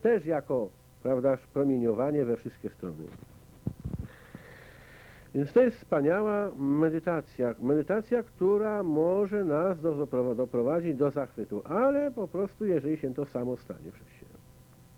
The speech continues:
Teraz tak, w sercu Dorje Sempa na naszych głowach powstaje na kręgu księżyca biała sylaba Hung. Wokół Hung rozwija się jak promieniąca wstęga stusylabowa mantra.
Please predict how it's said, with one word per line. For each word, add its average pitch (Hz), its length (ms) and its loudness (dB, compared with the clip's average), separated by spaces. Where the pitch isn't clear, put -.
Teraz 131 180 4
tak, 95 140 -4
w - 100 -20
sercu 226 380 2
Dorje 175 360 -2
Sempa 190 380 -2
na 151 140 2
naszych 156 380 -2
głowach 160 240 0
powstaje 160 360 -2
na 131 140 2
kręgu 151 320 -2
księżyca 139 380 -4
biała 131 260 0
sylaba 113 400 -4
Hung. 98 300 0
Wokół 175 500 2
Hung 208 280 0
rozwija 151 440 0
się - 140 -6
jak 143 120 -4
promieniąca 135 520 0
wstęga 139 340 -4
stusylabowa 113 600 -6
mantra. 87 320 -6